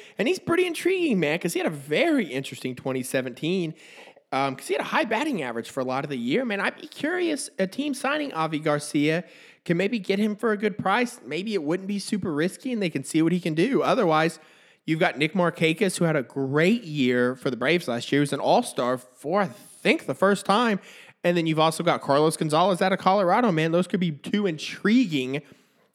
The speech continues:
right field pieces. Other than that, man, one free agent I love is Matt Davidson. Matt Davidson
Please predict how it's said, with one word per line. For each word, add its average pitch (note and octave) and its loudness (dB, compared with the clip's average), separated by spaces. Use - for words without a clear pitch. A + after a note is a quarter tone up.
right C3 2
field D3 0
pieces. G3 -2
Other G#3 4
than A#3+ -2
that, B3+ 2
man, F3+ 4
one F3+ 4
free F3+ 2
agent F3+ 0
I F3+ 2
love C#3+ 2
is B2+ -2
Matt D3 4
Davidson. E3 2
Matt F#3+ -2
Davidson G3 -2